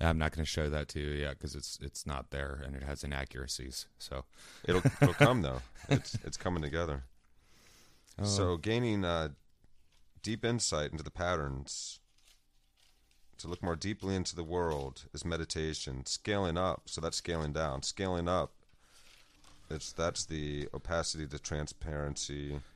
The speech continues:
Speaker 1: Yeah, so things are becoming cle-, the overarching theme of everything is becoming more clear. The structural,
Speaker 2: Mm-hmm.
Speaker 1: functional organization of the
Speaker 2: Mm-hmm.
Speaker 1: thing is becoming
Speaker 2: That
Speaker 1: more
Speaker 2: takes us
Speaker 1: clear.
Speaker 2: up to ultra flow state.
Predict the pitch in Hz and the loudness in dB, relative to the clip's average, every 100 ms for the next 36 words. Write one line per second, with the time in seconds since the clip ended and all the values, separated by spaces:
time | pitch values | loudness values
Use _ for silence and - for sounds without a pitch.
0 | - 101 110 92 90 - 107 127 117 104 | -4 4 4 4 2 2 4 4 4 4
1 | 98 - 104 98 90 - 107 90 104 107 | 0 6 6 6 4 0 -2 0 6 10
2 | 113 107 104 90 98 - 104 95 92 85 | 10 10 8 8 6 6 6 6 6 2
3 | - 104 95 92 82 87 87 82 90 82 | 4 6 8 6 4 2 2 2 2 2
4 | 82 71 80 82 80 78 78 76 - 85 | 2 0 0 2 4 4 2 0 -2 -2
5 | 69 71 82 80 - 98 - 92 80 95 | 0 -2 -2 2 4 4 2 0 4 4
6 | 87 82 90 80 87 82 76 85 82 - | 2 2 0 2 0 0 0 0 0 0
7 | 78 76 76 82 78 71 - 78 82 78 | 0 0 2 0 0 -2 -4 -2 0 2
8 | 80 92 92 92 82 82 80 76 - 76 | 2 2 2 0 2 2 2 0 -2 -2
9 | 71 71 - - - - 82 - 73 - | -2 -4 -6 -14 -10 -4 -2 -2 -8 -4
10 | 82 82 - - 67 73 | -2 0 -2 -6 -6 -6